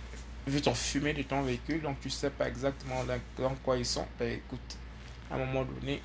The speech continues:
tu es chrétien, dans cette posture-là, tu vas certainement te noyer dans un périmètre de pensée qui dit, « Non, est-ce que c'est vrai que la parole est distante ? » Il faut voir la réalité en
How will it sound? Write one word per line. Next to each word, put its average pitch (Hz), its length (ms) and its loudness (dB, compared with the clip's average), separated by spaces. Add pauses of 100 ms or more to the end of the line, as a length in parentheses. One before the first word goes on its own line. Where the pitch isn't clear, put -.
(640)
tu - 80 0
es 120 120 -2
chrétien, 139 480 -2 (1500)
dans 127 160 2
cette 123 220 -2
posture-là, 127 600 2 (320)
tu - 180 -2
vas 120 500 8
certainement 127 760 0 (540)
te 143 80 0
noyer 135 680 4
dans 127 380 0
un 127 220 2 (1800)
périmètre 139 560 4
de 117 80 -2
pensée 123 540 0
qui - 100 -8
dit, « 127 180 -4
Non, 120 120 0
est-ce 113 100 -4
que 135 80 -4
c'est 120 160 2
vrai 117 320 2
que 117 60 -2
la 110 100 2
parole 117 320 2
est 123 60 0
distante ? » - 420 -4 (480)
Il 127 60 -6
faut 131 160 2
voir 123 240 8
la 110 100 6
réalité 110 460 0
en 110 100 2